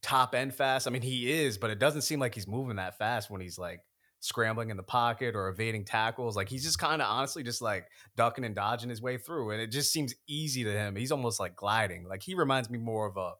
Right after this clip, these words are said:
a Walter Payton when he's running through traffic, more so than, like, a, a Vic or a speedster. Uh, he's, he's so unique, and like you said, the,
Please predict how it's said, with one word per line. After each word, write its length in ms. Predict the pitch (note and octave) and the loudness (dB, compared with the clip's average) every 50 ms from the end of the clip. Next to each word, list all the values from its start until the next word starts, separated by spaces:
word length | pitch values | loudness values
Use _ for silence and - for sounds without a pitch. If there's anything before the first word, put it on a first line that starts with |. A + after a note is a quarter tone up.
| _ _ - - - - | _ _ -20 -14 -4 -2
a 80 | G#2+ G2 | -2 0
Walter 360 | F#2 G#2 A#2+ B2+ B2+ - G#2 | 4 4 4 4 4 0 -6
Payton 540 | F#2+ - - A#2 A#2+ A#2+ G#2 F#2+ F#2 E2+ F2 _ _ _ _ _ _ _ - | -8 -6 -6 -6 -6 -6 -6 -10 -12 -14 -16 _ _ _ _ _ _ _ -10
when 120 | G2+ G#2 | -8 -6
he's 160 | G#2 G#2 G2+ G2 | -6 -6 -4 -2
running 240 | A2 G#2+ G#2 G2+ | -2 -2 -2 -2
through 160 | G2+ - G2+ F#2 | -6 -10 -12 -8
traffic, 500 | - A2 G2+ G2+ G2+ G2 - F#2 F2 F#2 | -2 0 0 0 0 0 -2 -6 -10 -8
more 200 | F#2 F#2+ F#2+ F#2 | -8 -6 -6 -6
so 200 | - - G2 F#2 | -6 -6 -8 -8
than, 240 | F2+ F#2 F2+ F#2 | -8 -10 -10 -6
like, 240 | F2+ F2+ F2 F2 - | -4 -4 -4 -4 -6
a, 180 | F2+ F2+ E2+ - - - - - | -6 -6 -6 -8 -10 -16 -8 -8
a 80 | G#2 | -8
Vic 420 | F#2 E2+ - G#2+ G#2 G2+ G2+ G2+ - | -6 -4 -2 0 0 0 0 -2 -4
or 120 | G#2 F#2 | -6 -4
a 40 | F#2 | -4
speedster. 600 | - - - A2+ A2+ A#2 A2+ - - E2+ D#2 - _ _ _ _ _ _ _ - | -4 -4 -4 -6 -6 -6 -6 -6 -10 -10 -12 -14 _ _ _ _ _ _ _ -2
Uh, 320 | - F#2 F#2 F2+ F2 E2+ - - _ _ _ _ _ _ _ _ | 0 2 2 2 2 0 -2 -8 _ _ _ _ _ _ _ _
he's, 340 | - C#3 E3 D#3+ C#3+ A#2+ - | -2 0 2 2 2 0 0
he's 260 | C#3 G#2+ E3 D#3 - | -2 -2 2 2 4
so 180 | - F3+ F3 D#3 | 6 6 6 6
unique, 580 | C3 A#2 A2+ A#2+ A#2+ A#2+ A#2+ - - - _ _ _ _ _ - | 4 2 2 2 2 2 0 -2 -10 -20 _ _ _ _ _ 0
and 180 | G#2+ A2 A2 | 0 2 4
like 160 | A#2+ B2+ B2+ | 4 2 2
you 80 | C3+ B2 | 2 -2
said, 380 | A2+ - A2+ G2 F#2 F2+ E2 - | -2 0 2 2 0 0 -2 -6
the, 260 | G#2 G2 F#2+ F#2+ | -6 -6 -6 -6